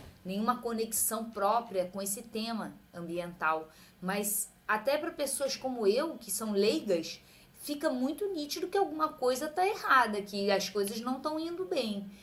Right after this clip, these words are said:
e que se isso continuar assim, essas, é, a dramaticidade da relação entre o homem e a natureza vai chegar a contornos inco-, é,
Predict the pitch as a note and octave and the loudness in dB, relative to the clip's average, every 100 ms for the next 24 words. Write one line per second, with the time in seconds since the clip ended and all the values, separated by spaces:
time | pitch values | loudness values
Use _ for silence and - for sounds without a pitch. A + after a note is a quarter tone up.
0 | - A3 F#3+ G#3+ A3 - A#3+ - - A#3 | -10 -8 -6 -2 0 2 2 -2 -2 -2
1 | A3+ A#3 G#3+ G#3 G3+ - A#3+ C#4+ E4+ - | -2 -2 2 4 2 -2 -2 -4 -6 -10
2 | - - G#3+ A3 - A3 G3 - - G3+ | -16 -6 0 4 4 4 2 0 -2 2
3 | F#3+ F3 G3+ F#3 A3+ D#4+ D#4 C#4+ - - | 4 6 4 4 6 6 6 0 2 4
4 | - G3+ F3 F#3 D4 G#3+ - D#3 - - | 4 2 4 6 6 4 -4 -8 -12 -20
5 | - - G3 F#3+ F3+ - - - - G3+ | -20 0 8 8 8 -4 -20 -20 -8 6
6 | C4+ C#4 B3 - A3+ A3 G#3 A3+ G#3+ G3+ | 10 10 10 6 4 2 -2 0 4 4
7 | G3+ G3 F#3 F3+ F#3 F#3 F3 F#3 B3 A#3+ | 4 2 2 2 0 0 -2 0 -2 -2
8 | E3+ - - - - G3+ G#3 B3 C4+ A3+ | -4 -4 -18 -14 6 6 6 2 4 6
9 | B3 C4 C4 C#4+ C#4+ B3+ C#4 D4+ C4 D#4+ | 8 6 4 -2 2 2 2 0 -4 -4
10 | - - B3 A#3+ G#3+ F#3+ | -6 -6 -2 2 4 4